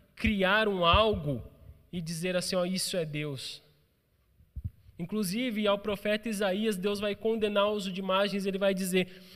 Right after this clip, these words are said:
"Vocês estão loucos da cabeça, porque vocês pegam uma árvore, vocês cortam ela, fazem o seu ídolo, o que sobra desse, de-, dessa árvore, vocês pegam, jogam no fogo e chama aquilo que ficou de ídolo, de, de Deus."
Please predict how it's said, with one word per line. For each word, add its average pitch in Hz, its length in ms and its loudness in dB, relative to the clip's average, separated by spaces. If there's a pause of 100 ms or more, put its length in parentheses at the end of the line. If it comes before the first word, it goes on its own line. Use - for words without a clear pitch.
(540)
"Vocês 202 220 0
estão 240 280 -2
loucos 247 380 4
da 208 100 -2
cabeça, 208 480 0
porque 208 220 -4
vocês 214 380 -4
pegam 233 360 2
uma 226 180 0
árvore, 214 440 2
vocês 220 500 -2
cortam 233 580 0
ela, 233 240 2
fazem 254 540 2
o 254 80 -2
seu 214 320 0
ídolo, 262 420 0 (160)
o 220 120 0
que 320 200 6
sobra 294 560 4
desse, 247 580 0
de-, 233 200 0
dessa 226 340 0
árvore, 254 360 2
vocês 262 360 0
pegam, 262 380 2
jogam 247 320 2
no 254 100 0
fogo 262 440 6
e - 40 2
chama 330 320 4
aquilo 294 400 0
que 269 120 -4
ficou 247 340 0
de 202 140 -4
ídolo, 185 500 -4 (300)
de, 190 180 0
de 170 160 0
Deus." 202 560 2